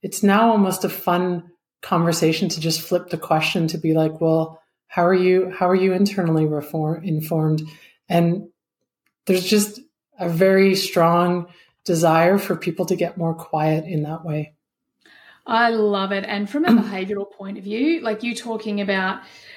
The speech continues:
Speaker 2: um, that, that being informed and having all of the information,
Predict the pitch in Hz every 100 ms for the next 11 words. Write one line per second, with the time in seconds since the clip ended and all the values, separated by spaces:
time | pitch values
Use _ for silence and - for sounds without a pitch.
0 | - - 196 190 190 190 190 190 208 208
1 | - 202 202 - 208 196 196 208 190 196
2 | 190 - 208 202 196 190 196 190 196 202
3 | 190 196 214 196 190